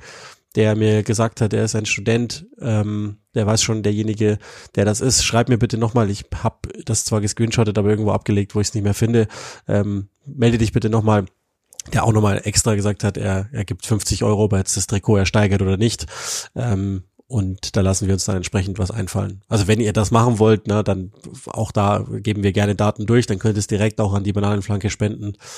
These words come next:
Das kommt da in gute Hände, aber das nur vorneweg. Die Links findet ihr auf unseren jeweiligen Social Media Kanälen, die wir eh auch viel zu selten durchsagen. Klick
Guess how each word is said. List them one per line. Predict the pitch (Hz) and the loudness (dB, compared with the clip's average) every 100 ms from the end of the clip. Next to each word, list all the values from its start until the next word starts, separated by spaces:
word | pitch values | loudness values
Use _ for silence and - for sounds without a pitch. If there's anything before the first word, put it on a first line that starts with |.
| - | -14
Das | - 110 | -6 -2
kommt | - 123 | 0 2
da | 127 | 2
in | - 120 | 2 0
gute | 143 139 113 | 0 2 2
Hände, | 135 147 135 - - | 4 2 2 -4 -6
aber | 113 107 110 107 - - - | -2 2 2 2 -2 -14 -2
das | 120 113 | 0 2
nur | 135 | 2
vorneweg. | - 127 120 135 156 - - | 4 2 4 2 0 -6 -18
Die | - - 120 120 120 113 - - 143 | -16 -8 -4 -2 -2 -2 -4 -12 -12
Links | 143 123 151 165 - - | -2 2 2 2 0 0
findet | 135 131 117 | 0 -2 -2
ihr | 120 117 | 0 0
auf | 113 - | -2 -4
unseren | 120 110 110 | -6 -6 -4
jeweiligen | 113 113 110 104 110 107 | -2 -2 -2 -2 -6 -6
Social | - 110 113 | -2 -2 -2
Media | 107 127 123 120 117 - - - _ | -4 -2 0 2 0 -2 -12 -20 _
Kanälen, | - 110 120 135 135 | -2 2 4 4 4
die | 117 | 2
wir | 101 - | 2 2
eh | 131 | 2
auch | 113 | 2
viel | - 123 | 0 -2
zu | - | 0
selten | 110 110 110 | 0 -2 -2
durchsagen. | 107 117 - 113 110 104 | -2 0 0 -2 -2 -4
Klick | 117 - - | -2 -2 -4